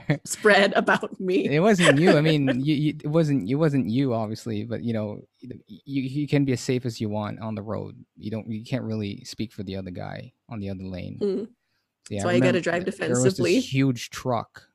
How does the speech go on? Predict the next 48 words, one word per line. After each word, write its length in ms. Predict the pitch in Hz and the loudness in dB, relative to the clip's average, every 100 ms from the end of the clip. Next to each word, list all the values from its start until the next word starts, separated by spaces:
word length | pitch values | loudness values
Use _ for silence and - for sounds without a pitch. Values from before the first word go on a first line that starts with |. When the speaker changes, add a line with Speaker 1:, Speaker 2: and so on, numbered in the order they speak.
| - | -12
Speaker 1:
I 80 | 117 | -10
think, 240 | 113 107 | -8 -6
and 80 | 107 | -4
we 80 | 107 | -4
were 100 | 110 | -4
making, 260 | 113 110 | -6 -6
we 100 | 117 | -6
were 160 | 113 117 | -6 -6
making 380 | - 117 120 113 | -4 -4 -4 -6
a 40 | |
turn 280 | - 120 107 | -6 -6 -6
or 80 | 107 | -8
a 40 | - | -12
curve. 320 | - 104 120 123 _ _ | -10 -10 -10 -18 _ _
Speaker 2:
<gasps> 320 | _ _ - | _ _ -6
I 440 | 311 339 339 320 - | -2 -2 -2 -2 4
Speaker 1:
And 120 | 220 | 6
there 0 | |
was 0 | |
this 20 | |
Speaker 2:
remember. 600 | 240 247 247 247 220 175 | 8 8 8 8 8 6
Speaker 1:
huge 200 | 262 - - | 2 -4 -10
truck, 360 | - 113 110 | -4 -4 -4
and 120 | 113 107 | -4 -4
then 240 | 104 95 - | -4 -6 -12
I 60 | 101 | -10
was 140 | 110 | -8
like, 180 | 110 101 | -8 -8
"Okay, 560 | 107 104 - 95 87 90 | -8 -8 -8 -10 -10 -12
this 140 | 101 | -12
is 120 | 104 101 | -10 -8
it." 200 | 101 - _ _ _ _ | -10 -12 _ _ _ _
So, 280 | - - - _ _ _ _ _ _ _ - | -20 -20 -20 _ _ _ _ _ _ _ 2
and 120 | 277 | 4
then, 300 | 285 214 - - | 4 4 2 0
Speaker 2:
<laughs> 100 | 117 | -2
Speaker 1:
yeah. 100 | 107 | 4
Speaker 2:
Bye. 560 | 233 233 233 226 240 349 | 6 8 6 6 4 2
Speaker 1:
Mm, 400 | - 254 214 262 349 | 4 4 4 0 0
my 100 | 104 | -2
life 200 | 104 - | -4 -4
flashed 280 | - 101 - | -6 -4 -4
before 240 | 107 113 | -6 -6
my 220 | 98 98 | -6 -6
eyes, 200 | 104 107 | -8 -10
and 120 | 101 95 | -10 -8
then, 220 | 101 120 _ _ _ _ _ _ | -10 -14 _ _ _ _ _ _
yeah, 360 | 127 160 113 107 | -8 -6 -6 -8